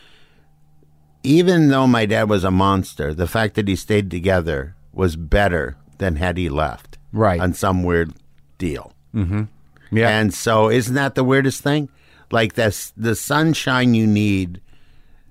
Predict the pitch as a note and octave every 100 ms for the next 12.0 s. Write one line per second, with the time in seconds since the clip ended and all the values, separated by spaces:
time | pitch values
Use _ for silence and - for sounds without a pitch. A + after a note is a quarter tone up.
0 | - - - - - A2 G2 D#2+ A2+ F2+
1 | - - - - G#2+ G2+ F#2+ F2 G2+ G2
2 | G2+ F#2 - - - - F#2+ F2+ D#2+ D2
3 | - G#2+ G2+ D2+ C2+ C#2 - G#2+ G2+ C#2+
4 | - - - G2 - A#2+ A#2 G#2+ G#2 -
5 | F2+ - D2 C2+ D2 - G#2+ A2+ G#2+ F#2
6 | G2 F2 E2+ D#2 - - - - - -
7 | C3 F3 D#3+ B2+ A#2 A#2+ C#3+ A2+ - A2+
8 | C#3 - B2+ C#3 C3+ C3 C3 C3 C3 -
9 | B2+ B2 A#2+ - F2+ A#2+ G2+ F#2+ - F2+
10 | C3+ C3 A2 G2+ G#2+ G2 A#2+ C#3 A#2+ F#2+
11 | G2+ F2+ F2 E2+ E2 B2 C3+ F2+ D#2+ D2+